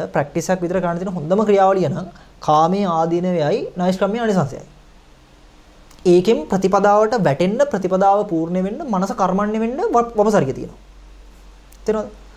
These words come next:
නැත්තම් අපි සමහරවිට ධර්මයක් කියන එක දාලත් අපි දන්නේ නැතුව කාමයේම සාරයි කියලා අරගෙන අන්තිමට දන්නේ නැතුව.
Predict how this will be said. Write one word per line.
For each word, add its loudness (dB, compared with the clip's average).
නැත්තම් -2
අපි -2
සමහරවිට 0
ධර්මයක් 0
කියන 2
එක 2
දාලත් 0
අපි -4
දන්නේ -2
නැතුව -6
කාමයේම 2
සාරයි 4
කියලා 0
අරගෙන 0
අන්තිමට -6
දන්නේ -6
නැතුව. -16